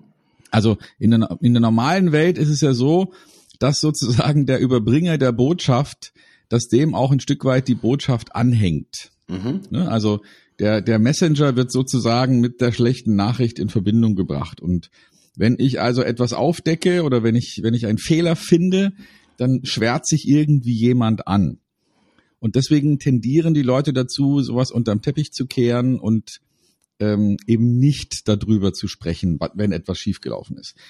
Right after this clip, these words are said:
Speaker 1: In der Luftfahrt ist es aber, äh, dramatisch, wenn, wenn Fehler irgendwie verschleiert werden, weil dann noch weitere Menschenleben vielleicht gefährdet sind. Und deswegen ist es viel cleverer,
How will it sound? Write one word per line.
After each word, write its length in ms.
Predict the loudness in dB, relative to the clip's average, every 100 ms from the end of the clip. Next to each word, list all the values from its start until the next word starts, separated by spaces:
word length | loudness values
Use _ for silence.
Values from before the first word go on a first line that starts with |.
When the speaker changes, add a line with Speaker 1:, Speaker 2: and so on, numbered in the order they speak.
| _
Speaker 1:
In 80 | 2
der 80 | 4
Luftfahrt 400 | 2 2 0 0
ist 140 | -2
es 100 | -2
aber, 440 | -2 0 0 -2 _ -20 _ _ _
äh, 280 | 0 0 -2
dramatisch, 840 | -4 -4 -2 -2 2 2 2 0
wenn, 280 | 0 2 0
wenn 160 | -2
Fehler 380 | 0 -2 0 0
irgendwie 260 | -2 -2 -2
verschleiert 520 | -4 -2 -2 -2 0
werden, 320 | -2 0 0
weil 140 | 0 -2
dann 180 | 0
noch 160 | -2 -2
weitere 300 | -4 -4 -2
Menschenleben 540 | -4 0 0 2 0
vielleicht 420 | -2 -2 -4 -6 -14 _ _ _
gefährdet 440 | -10 -4 -2 -2 -4
sind. 240 | -4 -4
Und 140 | -4 -6
deswegen 340 | -2 0 0
ist 100 | -2
es 120 | -6
viel 200 | -6 -6
cleverer, 640 | -6 -4 -2 0 0 -2